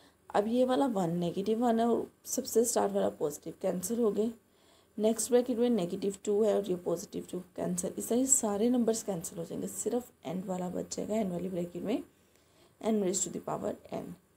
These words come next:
इसलिए इसका answer आया n raise to the power n। किसका answer आया? ये जो आप स-,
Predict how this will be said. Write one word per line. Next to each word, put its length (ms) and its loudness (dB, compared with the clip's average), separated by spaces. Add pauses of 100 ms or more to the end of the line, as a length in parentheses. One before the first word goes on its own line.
(200)
इसलिए 220 0
इसका 200 -4
answer 240 -4
आया 280 -2
n 200 -4
raise 220 -4
to 60 -8
the 160 -4
power 260 -2 (160)
n। 160 -8 (140)
किसका 360 -2
answer 340 0
आया? 260 0 (640)
ये 120 0
जो 140 2
आप 120 4
स-, 440 -2